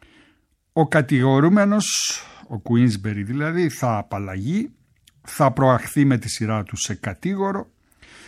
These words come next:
και θα κατορθώσει να παραπεμφθεί ο Wilde για αρσενοκητεία. Ο συγγραφέας θα κατε-,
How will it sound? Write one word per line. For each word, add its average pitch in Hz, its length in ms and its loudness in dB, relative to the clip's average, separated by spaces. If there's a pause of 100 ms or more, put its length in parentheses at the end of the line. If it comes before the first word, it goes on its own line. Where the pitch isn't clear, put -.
(240)
και 254 160 0
θα 180 160 2
κατορθώσει 127 800 0
να 127 180 4
παραπεμφθεί 113 1040 0
ο 113 340 0
Wilde 110 420 -2 (460)
για 117 280 2
αρσενοκητεία. 104 960 -6 (1080)
Ο - 60 -8
συγγραφέας 123 560 0
θα 120 120 -2
κατε-, 101 500 -6